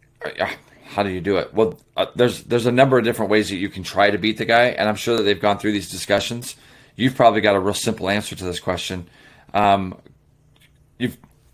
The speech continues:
you gotta stop making mistakes at the beginning of these races to start with. A lot of the Ducati riders that we see make mistakes, it's usually within the first five or ten laps of these races, Greg.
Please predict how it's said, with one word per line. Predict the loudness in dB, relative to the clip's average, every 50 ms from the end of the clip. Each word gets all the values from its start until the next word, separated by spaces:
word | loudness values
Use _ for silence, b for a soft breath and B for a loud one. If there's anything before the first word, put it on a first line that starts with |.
| _ _ _ _ -10
you | -6
gotta | 0 4 6 6 6
stop | 4 4 2 2 4
making | 2 2 0 -2 -6
mistakes | -4 0 0 0 0 0
at | -4 -8
the | -6
beginning | -4 -2 0 0 0 0 -2
of | -4
these | -6 -4 -2
races | 0 0 0 -2 -6 -12 -14 -14
to | -12 -8
start | -2 -2 0 0 -2
with. | -4 -8 -10 -14 -12 -8
A | -4
lot | 0 4 4 4 4
of | 2 0
the | -4 -2
Ducati | 0 2 2 2 4 2
riders | 2 2 0 -2 -4 -6
that | -6 -6
we | -6
see | -8 -8 -6 -4
make | -4 -4 -4 -4
mistakes, | -8 -8 -6 -2 -2 -2 -2 -4 -8 -12 b b b b b b b b b -10
it's | -8 -4 -2
usually | -2 4 6 6 6
within | 6 4 2 0
the | -2 -2
first | -2 -2 -2 0 0
five | 0 0 0
or | 0 -2
ten | -4 -4 -4 -4
laps | -4 -4 -6 -6 -8
of | -10 -10
these | -10 -8 -6
races, | -4 -4 -4 -6 -8 -12 -14
Greg. | -14 -14 -14 -14 -16